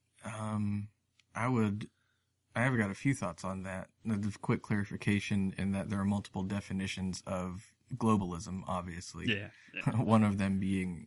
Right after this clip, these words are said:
Speaker 1: basically a corporate control of the globe. The other one being a uniting of the peoples around the globe.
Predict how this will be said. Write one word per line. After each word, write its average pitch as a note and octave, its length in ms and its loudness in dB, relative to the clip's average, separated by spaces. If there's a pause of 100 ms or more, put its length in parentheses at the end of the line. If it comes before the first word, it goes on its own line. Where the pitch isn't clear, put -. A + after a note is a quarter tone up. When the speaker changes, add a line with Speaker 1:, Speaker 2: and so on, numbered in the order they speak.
Speaker 1:
basically G2 460 -4
a F2 80 -4
corporate - 440 -4
control F#2 380 -6
of F2 140 -10
the F#2 60 -12
globe. E2+ 320 -10 (580)
The A#2+ 120 12
other B2+ 200 12
one A2 240 12
being G#2 480 8 (260)
a F#2 80 2
uniting G#2 840 6
of G2+ 220 0
the G#2+ 80 2
peoples D3+ 360 6
around D3 260 4
the G#2 80 4
globe. E2 360 -4